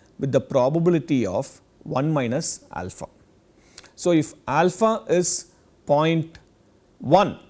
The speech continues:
one minus alpha would be point nine. So, the probability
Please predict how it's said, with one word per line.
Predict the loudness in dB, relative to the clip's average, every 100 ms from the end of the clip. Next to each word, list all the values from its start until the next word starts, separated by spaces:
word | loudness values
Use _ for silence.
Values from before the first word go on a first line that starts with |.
| _ _ _ _ _
one | -6 0 2 4
minus | 2 2 2
alpha | 2 2 0 0
would | 2 0 0
be | -2 -4 -16 _ _ _
point | 0 0 0 -2 -6
nine. | -10 -10 -12 -16 _ _ -20 _
So, | -4 0
the | 0
probability | 0 2 2 4 4 4 4 2 2 -4